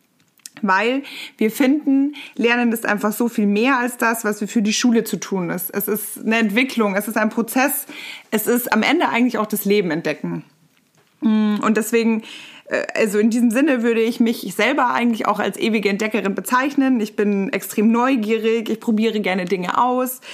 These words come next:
und lerne ganz generell eigentlich neue Dinge. Und das hat mir wahrscheinlich auch in der Schule meistens geholfen,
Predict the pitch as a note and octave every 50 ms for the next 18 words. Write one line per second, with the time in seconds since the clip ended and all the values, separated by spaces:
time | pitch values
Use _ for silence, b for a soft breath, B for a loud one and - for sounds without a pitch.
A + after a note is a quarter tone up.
0 | B B B B B B _ A#3+ A#3+ A#3+ A#3 A#3 A3+ A3+ A3+ A3 A3 A3 G#3+ G3
1 | F#3+ - - _ - F#3+ G3+ G#3+ A3+ B3 C4+ B3 G#3 G3 G#3+ G#3 - G#3+ A3 A#3
2 | A3 G3+ G3+ G3+ - - F#3 G3 G3+ G#3 G3 - - - G3+ G3+ F#3+ F#3+ G3 F#3+
3 | G3 G#3 A#3 B3+ G#3+ F#3+ F#3+ F#3+ G3 G#3 A3 A3+ A3 A3+ G#3 G3 G#3 G#3 A#3 A3+
4 | A3+ A3+ G#3+ G3+ G#3 G#3+ G3 F3+ G#3 - - B3 C4 D4+ D4+ C#4+ C#4 C4 B3 A3
5 | A3+ B3+ B3 - B3 A#3 - - A3+ G#3+ A3 A3+ A3+ A#3 A#3 - - A#3 A#3 A#3
6 | A#3 A3+